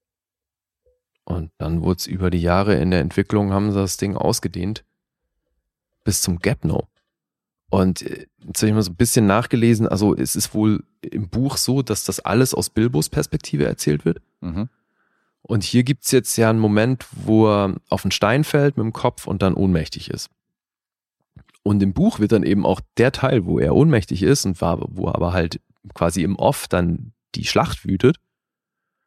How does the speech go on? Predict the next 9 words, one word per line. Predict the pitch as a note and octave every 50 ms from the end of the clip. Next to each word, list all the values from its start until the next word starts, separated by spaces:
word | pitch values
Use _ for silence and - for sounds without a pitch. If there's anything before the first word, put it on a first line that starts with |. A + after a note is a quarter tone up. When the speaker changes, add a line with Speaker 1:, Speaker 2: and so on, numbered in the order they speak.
| _ _ _ _ _ _ _
Speaker 1:
kriegst | - - F3+ E3+ - -
du | C3+ -
im | - E2+ A#2 A2
Buch | F#2+ C#3+ D#3 -
nicht | - G#2+ G2+ -
mit, | C#3+ D3+ C3 - - -
weil | - F#2+ G2 F#2+ G2+ G2+ F#2
du | - - G#2 G#2 G#2
ja | G2+ F#2+ F#2